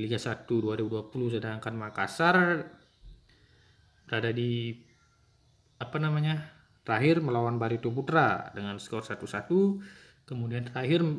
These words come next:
di laga Piala A F C Cup melawan Kaya F C, tim asal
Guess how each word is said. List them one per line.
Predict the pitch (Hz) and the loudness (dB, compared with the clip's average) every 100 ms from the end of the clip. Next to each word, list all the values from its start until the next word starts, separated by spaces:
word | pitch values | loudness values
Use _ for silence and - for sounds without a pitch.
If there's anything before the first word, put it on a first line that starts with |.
| - 110 123 | -6 -14 -4
di | 120 120 120 120 | -2 0 -2 0
laga | 117 120 120 120 120 | 0 0 0 0 0
Piala | 120 117 117 | -2 -2 -2
A | 120 | -6
F | |
C | - | -8
Cup | - 143 139 | -4 -4 -2
melawan | 110 117 | -6 -8
Kaya | - 120 123 120 | -4 -2 -2 -2
F | 120 | -4
C, | - 156 104 - - _ - - - _ _ - | 2 2 2 -6 -20 _ -20 -20 -20 _ _ -8
tim | 131 | -4
asal | 117 117 131 123 123 | -4 -2 -2 -2 -4